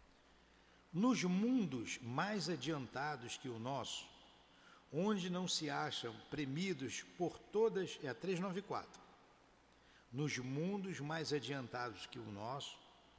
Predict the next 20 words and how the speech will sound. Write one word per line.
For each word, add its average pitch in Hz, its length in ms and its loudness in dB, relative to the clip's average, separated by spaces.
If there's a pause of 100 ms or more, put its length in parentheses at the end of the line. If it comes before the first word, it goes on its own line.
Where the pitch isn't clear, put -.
(420)
onde 175 300 2
não 170 360 0
se 175 240 0
acham 147 440 -2 (100)
premidos 135 720 -4 (520)
por - 180 -4
todas 175 540 2
as 123 180 0
nossas 135 460 -4
necessidades 131 880 -2
físicas, 113 840 -4 (800)
nossas 190 600 0
enfermidades, 147 1000 -2 (1120)
os 170 360 2
homens 214 440 2
compreendem 165 960 0 (100)
que 156 140 -2
são 151 260 2
mais 170 340 0
felizes 143 1040 0